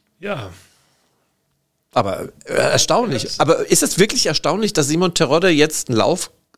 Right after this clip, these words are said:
Speaker 2: hat, oder liegt es einfach an den ganzen Umständen? Der war vorher auch nicht schlechter.
Speaker 1: Also wir wollen, wir wollen jetzt auch immer mal festhalten, den Lauf, den er, den er jetzt hat, den hat er jetzt erstmal in der Vorbereitung.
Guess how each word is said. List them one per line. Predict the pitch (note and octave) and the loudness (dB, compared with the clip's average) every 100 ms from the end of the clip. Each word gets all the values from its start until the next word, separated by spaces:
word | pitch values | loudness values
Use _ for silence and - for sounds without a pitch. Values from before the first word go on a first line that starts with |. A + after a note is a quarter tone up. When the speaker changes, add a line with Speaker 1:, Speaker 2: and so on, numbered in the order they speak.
| _ _ - | _ _ -4
Speaker 2:
hat, | C3 E3 | -2 0
oder | D3 C3+ | 4 4
liegt | C3 D3+ | 4 0
es | D3 | 0
einfach | B2+ C3 C3 - - - | 0 2 0 -2 -16 -10
an | - B2+ | -4 0
den | B2 | 0
ganzen | A#2+ C3 - | 0 -2 -6
Umständen? | - B3 - - E2+ E2+ | 0 2 2 -2 -4 -4
Der | G2 | 0
war | A#2+ | 0
vorher | B2 C3+ C3 | 2 2 4
auch | E3 | 4
nicht | F3 - | 0 -2
schlechter. | - F2+ - - _ _ _ _ _ _ _ - | -6 -8 -8 -14 _ _ _ _ _ _ _ -16
Speaker 1:
Also | C3+ C3+ | -8 -4
wir | C#3 | -4
wollen, | D3 E3+ F3 E3 E3 | -2 -4 -6 -10 -10
wir | D#3 | -8
wollen | D#3 E3+ | -6 -6
jetzt | F3+ | -4
auch | F3+ F3+ | -6 -4
immer | F3+ | -6
mal | F3+ E3+ | -2 -2
festhalten, | F3 E3+ E3 D#3+ D#3 | -2 -6 -4 -6 -6
den | D3 | -4
Lauf, | C#3+ F3 F3+ | -4 -6 -6
den | F3 | -6
er, | F3+ | -4
den | E3+ E3+ | -4 -4
er | F3 | -4
jetzt | E3 - | -4 -4
hat, | E3 - - _ | -6 -6 -20 _
den | D#3+ D3+ | -8 -6
hat | F3 | -4
er | D#3 | -4
jetzt | E3 | -6
erstmal | - E3+ E3 | -6 -6 -6
in | F3 | -8
der | C#3+ | -6
Vorbereitung. | C#3 B2 C3 - F#3+ G#3 F3+ | -6 -6 -8 -14 -16 -16 -16